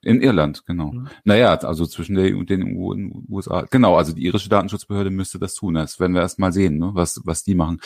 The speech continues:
Speaker 1: Ich könnte mir vorstellen, dass wahrscheinlich, kann es sein, dass andere Aufsichtsbehörden da jetzt erstmal drauf warten oder
Speaker 2: Nein.
Speaker 1: müssen die jetzt
Speaker 2: <laughs> Also
Speaker 1: sofort
Speaker 2: ke-,
Speaker 1: aktiv werden?
Speaker 2: keine
Speaker 1: Nein?
Speaker 2: Aufsichtsbehörde wartet, dass irgendwas aus Irland kommt. Also,
Speaker 1: <laughs>
Speaker 2: da, da laufen doch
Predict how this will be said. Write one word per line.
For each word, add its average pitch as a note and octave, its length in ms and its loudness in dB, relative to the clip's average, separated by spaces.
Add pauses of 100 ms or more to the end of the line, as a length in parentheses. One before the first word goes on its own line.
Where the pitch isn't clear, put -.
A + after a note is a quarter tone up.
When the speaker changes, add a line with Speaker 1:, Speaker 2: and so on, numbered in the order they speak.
(180)
Speaker 1:
Ich - 220 -10
könnte G2 180 4
mir F#2+ 140 4
vorstellen, G2 320 0
dass F#2+ 140 0
wahrscheinlich, F#2+ 540 0 (180)
kann F#2 160 2
es F2 100 -2
sein, G2 260 4
dass G2 240 0
andere G2 360 -2
Aufsichtsbehörden F2+ 880 -4
da D#2 160 4
jetzt G2 160 -2
erstmal F2+ 280 -6
drauf D#2+ 240 0
warten F2 400 -2
oder G2 320 -2 (120)
Speaker 2:
Nein. A#2 140 0
Speaker 1:
müssen G2 180 -2
die E2 60 0
jetzt E2 120 -2
Speaker 2:
<laughs> C3+ 80 4
Also A2+ 200 4
Speaker 1:
sofort F2 100 2
Speaker 2:
ke-, G2 80 2
Speaker 1:
aktiv F#2 320 -2
werden? D#2+ 180 -2
Speaker 2:
keine C#3 320 0
Speaker 1:
Nein? F#2 120 4
Speaker 2:
Aufsichtsbehörde A#2+ 520 0
wartet, A2 280 0
dass G2 120 -2
irgendwas A2+ 320 -2
aus G2+ 240 -6
Irland A2+ 400 -2
kommt. - 380 -10
Also, - 200 2 (220)
Speaker 1:
<laughs> A#2+ 480 0
Speaker 2:
da, G#2+ 160 4 (180)
da G#2 120 0
laufen A#2+ 300 2
doch G#2+ 120 2